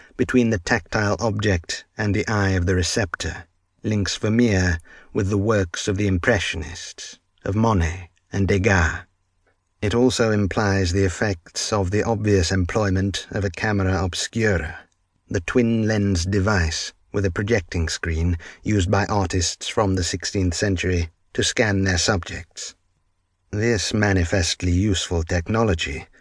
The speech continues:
allowed the most precise tracing of reality, and with that carried the artist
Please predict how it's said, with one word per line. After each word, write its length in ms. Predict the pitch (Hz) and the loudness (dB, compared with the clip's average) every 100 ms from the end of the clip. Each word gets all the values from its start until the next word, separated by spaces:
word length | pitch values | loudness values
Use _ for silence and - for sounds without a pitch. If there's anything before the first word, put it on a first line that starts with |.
| - | -8
allowed 460 | - 101 113 110 98 | -2 2 4 2 2
the 60 | 101 | 2
most 360 | 101 92 - | 2 0 -2
precise 640 | 101 98 110 95 87 - - _ _ | -2 0 0 0 0 -4 -10 _ _
tracing 680 | - 110 85 - 95 95 95 | 0 0 0 0 0 2 2
of 120 | 87 | 2
reality, 680 | 92 95 98 85 78 - 85 - _ _ _ _ - | 2 2 2 0 -4 -10 -12 -16 _ _ _ _ -4
and 160 | 113 | 0
with 160 | 101 98 | 2 2
that 380 | 113 107 87 - _ _ _ | 2 2 0 -8 _ _ _
carried 320 | - 107 98 92 | -2 0 2 2
the 120 | 92 | 2
artist 540 | 107 95 87 - - | 0 0 0 -2 -6